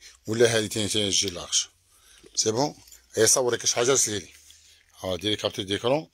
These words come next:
هاكا. وديري ان تور عليها، كاش حاجة رسليلي. آه، شيكي ماما، الله يحفظك. عمار كي خويا. الحمد لله، الله يحفظك. هذا وين بنتك؟ هذا وين بنتك؟ هيا روحي غدوة كاش ما تنافيك، غير روحي.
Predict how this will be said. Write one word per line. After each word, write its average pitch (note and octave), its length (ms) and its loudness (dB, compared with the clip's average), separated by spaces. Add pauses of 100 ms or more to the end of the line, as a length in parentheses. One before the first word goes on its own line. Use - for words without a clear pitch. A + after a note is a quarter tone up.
هاكا. C#3 340 -4 (420)
وديري G#2 300 0
ان G2+ 80 -4
تور G2 220 -2
عليها، A2 340 0
كاش - 180 -4
حاجة A2+ 200 -4
رسليلي. F#2+ 380 -4 (580)
آه، A2 180 4
شيكي C#3 280 2
ماما، C#3 540 2
الله A#2+ 120 0
يحفظك. A2 340 0
عمار B2+ 340 0
كي C3 200 2
خويا. A#2 240 0
الحمد C#3 260 0
لله، D3 260 6
الله C#3 120 2
يحفظك. C3+ 360 0 (340)
هذا C#3+ 140 6
وين F#3 160 4
بنتك؟ E3+ 320 0 (960)
هذا D3+ 220 6
وين G3 180 4
بنتك؟ E3+ 300 2 (1500)
هيا D3 160 6
روحي E3+ 180 6
غدوة D#3+ 220 2
كاش - 100 2
ما D#3+ 80 2
تنافيك، D3 340 2
غير C3+ 100 4
روحي. B2 340 2